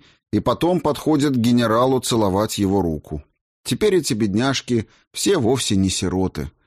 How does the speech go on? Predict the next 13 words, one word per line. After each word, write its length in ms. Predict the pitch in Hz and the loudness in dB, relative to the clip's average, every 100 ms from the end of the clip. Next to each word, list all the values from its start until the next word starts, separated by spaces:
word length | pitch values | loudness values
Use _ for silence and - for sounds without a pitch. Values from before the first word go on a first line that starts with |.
| - | -14
Вчера 500 | - - 127 151 156 | -4 0 2 2 2
между 380 | 120 117 98 113 | 2 0 2 4
несколькими 720 | 139 147 - 107 - 117 107 | 2 0 -2 -2 2 2 2
тысячами 600 | 147 143 117 - 104 101 | 0 0 0 0 0 0
пленных 680 | - 117 156 160 131 113 - | 0 0 2 2 0 -2 -2
увидели 580 | 123 107 180 139 147 147 | 0 2 0 2 2 2
они 300 | 143 139 131 | 2 2 0
как-то 500 | 135 139 - 127 123 | 0 0 0 0 2
одного 560 | 113 127 123 127 113 | 2 2 2 2 2
и 160 | - 95 | 2 0
вдруг 480 | 90 107 160 139 - | 0 2 2 0 0
вместе 460 | 104 139 123 120 | 0 2 0 -2
закричали: 880 | 95 101 98 98 - 104 98 85 73 | -2 -2 -2 -2 0 2 2 0 -4